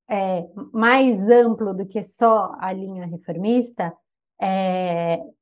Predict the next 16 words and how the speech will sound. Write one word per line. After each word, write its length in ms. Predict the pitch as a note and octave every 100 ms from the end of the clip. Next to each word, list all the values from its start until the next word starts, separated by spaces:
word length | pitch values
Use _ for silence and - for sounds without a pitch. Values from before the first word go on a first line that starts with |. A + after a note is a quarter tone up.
| -
entende-se 840 | D#4 D#4 D4+ C4+ C4+ C#4+ C#4 D4+ C4+
de 220 | G3 B3
uma 180 | A#3+ A3+
maneira 500 | A3 A3 G3+ G3+ G#3
geral 520 | G#3+ B3+ G#3 A#3 C4+ - _ _ _
que 440 | - D4+ D#4+ D#4 - -
fazer 480 | F#4 F4 C#4 B3 A3+
uma 220 | A3 G3+
conversão, 680 | - G#3 G#3+ G#3+ - G#3+ F#3+
mesmo 320 | A#3 D4+ E4
que 80 | -
seja 340 | - B3 A3+
só 180 | A#3 B3
uma 180 | B3 A#3+
tevil-, 420 | A#3+ A3+ A#3+ A3 A3+
um, 180 | A3+